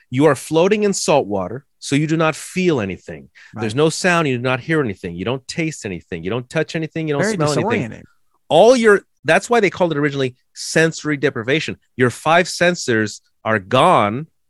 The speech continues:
Speaker 2: Yeah.
Speaker 1: and you're just there floating, and all you got is your mind. That's all,
Speaker 2: Can
Speaker 1: that's
Speaker 2: you
Speaker 1: all you
Speaker 2: smell?
Speaker 1: got. No, well, there's nothing to smell.
Speaker 2: There's nothing to smell. Salt,
Speaker 1: There's nothing,
Speaker 2: maybe?
Speaker 1: there's nothing to smell. You're floating.
Speaker 2: Yeah.
Speaker 1: You're usually nude. Uh, you, I was nude when I did it.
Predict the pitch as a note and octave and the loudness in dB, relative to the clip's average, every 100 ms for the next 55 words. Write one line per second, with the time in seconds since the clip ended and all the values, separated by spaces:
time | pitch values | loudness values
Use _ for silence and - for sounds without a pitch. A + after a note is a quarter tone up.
0 | _ - A2+ B2+ C3 D#3 F#3+ E3+ E3+ - | _ -12 -2 0 2 2 2 0 0 2
1 | F#3 D#3+ D3+ F#3+ F#3+ F#3+ G3 E3 F3+ A3 | 2 4 4 6 6 6 6 6 6 6
2 | C#4 E3 - _ _ _ D3+ F3+ D#3 E3+ | 6 4 0 _ _ _ -4 0 2 2
3 | C#3+ F#3 D#3 G#3+ D4 - _ _ _ _ | 4 4 6 4 4 -2 _ _ _ _
4 | _ _ _ _ - A3 E4+ F3 F#3+ E3 | _ _ _ _ 2 4 6 6 4 4
5 | A3 A3+ F#3+ G#3 F#4 A4 - _ _ C3 | 0 0 -2 0 2 2 -2 _ _ -18
6 | G#2+ - G#2 A#2+ G#2 - C#3 C3 C3+ F3 | -16 -18 -18 -16 -16 -8 -4 -2 0 0
7 | F3+ F3 E3+ E3 A3 G#3+ G#3 A3 C4+ C4 | 0 -6 -10 -4 -2 -2 0 2 4 2
8 | D3 - D#3+ G3 C4 D#4 - _ _ - | -2 0 2 2 0 -4 -10 _ _ -12
9 | A#2+ B2 - _ - D#3 D3+ D3 D#3 E3 | -12 -12 -16 _ 0 4 4 2 0 2
10 | G3 B3 G#3+ G3 A3+ E3 C#3+ D3+ - B2+ | 2 4 6 6 4 0 -2 -10 -8 2
11 | D3+ F#3+ F#3 C#3 D#3 E3 F#3 F3+ D#3+ D3 | 4 4 2 2 2 2 2 2 2 4
12 | D#3+ | 2